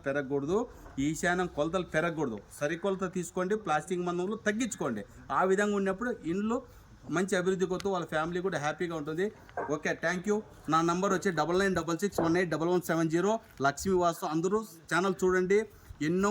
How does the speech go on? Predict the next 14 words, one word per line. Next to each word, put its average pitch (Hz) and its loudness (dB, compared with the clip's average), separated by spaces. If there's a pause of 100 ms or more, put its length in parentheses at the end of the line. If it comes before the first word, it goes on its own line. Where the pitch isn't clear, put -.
మన 180 4 (100)
వీడియోలు 190 4
బ్యాక్ 156 -2
సైడ్ 180 2
ఉన్నాయి, 180 2
అన్నీ 180 0
చూసుకోండి. 185 0 (440)
మీకు 170 2
కావాల్సిన 185 2 (640)
ఏదైతే 185 4 (100)
మీకు 190 0 (400)
ప్రాబ్లం 170 2
ఉందో 190 0 (100)
ఆ - 4